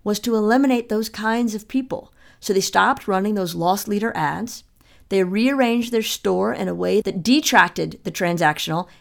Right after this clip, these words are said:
and attracted the relational. They trained their salespeople to be good experts and good resources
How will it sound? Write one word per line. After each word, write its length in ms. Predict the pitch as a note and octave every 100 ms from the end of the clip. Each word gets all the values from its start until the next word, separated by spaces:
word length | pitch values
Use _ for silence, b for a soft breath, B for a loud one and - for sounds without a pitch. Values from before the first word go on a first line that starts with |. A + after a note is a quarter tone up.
| b
and 180 | F3+ E3+ -
attracted 580 | A#3+ B3 G#3 F#3 F#3+ F3
the 100 | F3
relational. 640 | F3 E3 - D#3+ F3+ B3 - b b b
They 120 | -
trained 420 | F3+ - A3 B3+ D4
their 80 |
salespeople 840 | C#4 A#3+ G#3 G3+ - F#3 F3 G3 A3 b b
to 80 | -
be 380 | E3 G#3+ A#3 - F3
good 340 | G3 G#3 - G3
experts 580 | G3+ - F3+ G#3+ - -
and 160 | E3+
good 200 | F#3 F3 -
resources 920 | G3 A3+ - F#3 E3 F#3+ A3 -